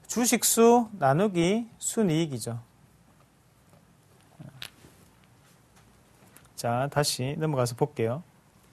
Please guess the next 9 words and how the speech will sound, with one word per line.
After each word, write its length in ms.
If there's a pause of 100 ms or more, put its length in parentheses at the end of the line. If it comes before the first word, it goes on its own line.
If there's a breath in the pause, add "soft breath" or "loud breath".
(280)
아, 220
죄송합니다. 540 (340)
<laughs> 2500
자, 300 (420 loud breath)
당기 340
순이익, 680 (360)
순이익이죠. 920
순이익 720 (2250 loud breath)
나누기 640